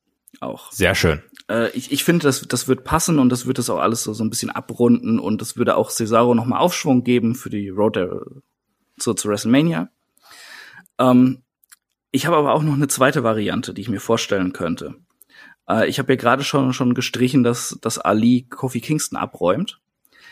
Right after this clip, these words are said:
Speaker 1: Ähm, wir haben einen zurückgekehrten Seth Rollins.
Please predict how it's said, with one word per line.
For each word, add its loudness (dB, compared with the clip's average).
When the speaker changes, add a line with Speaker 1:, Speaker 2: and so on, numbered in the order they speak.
Speaker 1:
Ähm, 4
wir 0
haben 0
einen 2
zurückgekehrten -2
Seth -4
Rollins. 0